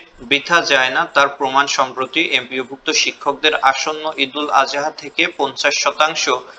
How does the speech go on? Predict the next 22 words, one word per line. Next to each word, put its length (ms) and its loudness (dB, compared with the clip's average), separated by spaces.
উৎসব 420 0
ভাতা 260 0
বৃদ্ধি। 500 -4
এতে 220 2
করে 360 2
নেতৃবৃন্দ 760 0
সংশ্লিষ্ট 680 0
মন্ত্রণালয়কে 880 2
অভিনন্দন 560 2
ও 140 4
ধন্যবাদ 600 0
জ্ঞাপন 320 -2
করেন। 280 2
পাশাপাশি 640 2
কর্মচারীদেরকেও 1080 2
শিক্ষকদের 760 0
ন্যায় 220 0
পঁচিশ 340 2
শতাংশ 380 0
উৎসব 480 -2
ভাতা 240 0
বৃদ্ধির 560 -2